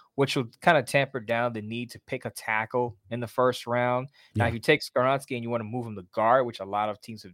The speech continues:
Speaker 1: talked
Speaker 2: <clears throat>
Speaker 1: about, a lot of draft analysts have talked about 'cause he has short arm length,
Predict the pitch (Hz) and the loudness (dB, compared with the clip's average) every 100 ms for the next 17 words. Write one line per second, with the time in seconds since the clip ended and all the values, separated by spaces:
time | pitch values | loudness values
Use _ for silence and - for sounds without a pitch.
0 | _ - 113 110 113 110 98 101 92 101 | _ -6 -4 -2 -2 -2 -2 -6 -6 -8
1 | - 107 101 95 - 110 113 101 95 95 | -6 -10 -10 -12 -6 -6 -6 -8 -8 -8
2 | - - 117 - 95 113 131 143 160 | -8 -8 -8 -6 -4 -6 -4 -6 -6